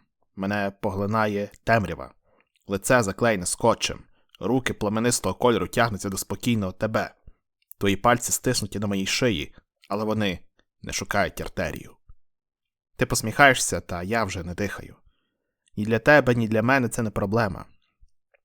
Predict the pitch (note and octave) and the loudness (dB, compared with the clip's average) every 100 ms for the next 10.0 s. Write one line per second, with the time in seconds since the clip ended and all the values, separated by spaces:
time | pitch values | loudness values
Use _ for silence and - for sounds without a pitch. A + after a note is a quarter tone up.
0 | _ _ _ _ _ _ - G2 G#2+ G2 | _ _ _ _ _ _ -8 0 2 2
1 | G2 A2 - A2 G#2 G#2 G#2 F#2 - - | 4 2 2 -2 -2 -2 -2 -2 -6 -10
2 | - - _ _ _ _ - G2+ G2 C3 | -16 -20 _ _ _ _ -4 0 4 2
3 | B2+ A2 G2+ E2+ - F2 G2 A2+ F#2+ G2+ | 4 2 0 -2 -4 -4 -2 -2 -2 -4
4 | F2+ - F#2+ F2+ - - - _ _ _ | -4 -4 -2 -2 -4 -14 -20 _ _ _
5 | _ _ _ _ _ _ _ - G#2+ A2+ | _ _ _ _ _ _ _ -6 -2 0
6 | A2 G2+ - C3+ B2 G2 C#2+ - A2+ G2 | -2 -4 0 2 2 0 -4 -6 -6 -2
7 | A#2 G#2+ G2 - A#2 A2+ G#2 - F#2+ - | 0 0 -2 0 0 0 -4 -2 -2 0
8 | A#2+ G#2+ - G#2 G2 - A2+ G2+ D#2 - | -2 -2 -4 -4 -4 0 0 0 -8 -12
9 | _ _ _ - F2+ E2+ - F2+ - | _ _ _ -8 -4 2 2 2 -2